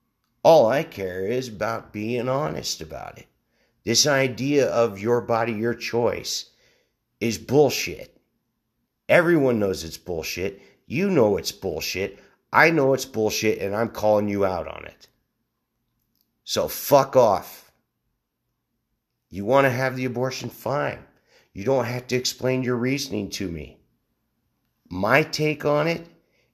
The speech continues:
is quit fucking lying to the public and saying it's about women's health when it has nothing to do with women's health.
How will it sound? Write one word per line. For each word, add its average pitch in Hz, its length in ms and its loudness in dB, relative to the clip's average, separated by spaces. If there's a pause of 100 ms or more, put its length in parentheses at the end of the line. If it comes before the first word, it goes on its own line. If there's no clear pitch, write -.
is 104 160 -4
quit - 260 -2
fucking 131 460 -2
lying 117 320 2
to - 120 -10
the 90 120 -4
public - 760 -4 (640)
and 117 160 0
saying 120 320 2
it's 117 160 -2
about 110 320 0
women's 110 360 0
health 135 280 -2
when 107 140 -2
it 110 100 -6
has 117 260 -4
nothing 117 360 -2
to 98 60 -4
do 113 140 -2
with 117 180 0
women's 104 340 -2
health. - 420 -2